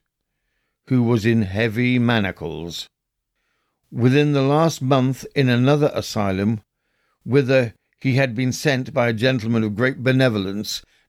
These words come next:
because he said the asylum was well conducted, and he had seen three young women who were bound fast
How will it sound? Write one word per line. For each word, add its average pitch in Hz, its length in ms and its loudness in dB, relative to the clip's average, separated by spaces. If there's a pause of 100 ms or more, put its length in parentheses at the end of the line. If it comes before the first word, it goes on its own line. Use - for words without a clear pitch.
because 123 360 0 (160)
he 131 200 -2
said 165 340 0
the 156 120 2
asylum 143 540 2
was 123 160 2
well 131 280 4
conducted, 131 760 -2 (360)
and 117 140 2
he 117 80 2
had 120 140 -2
seen 131 300 0
three 156 400 2
young 160 380 2
women 107 400 0 (260)
who 120 160 0
were 123 120 4
bound 131 460 2
fast 101 680 -2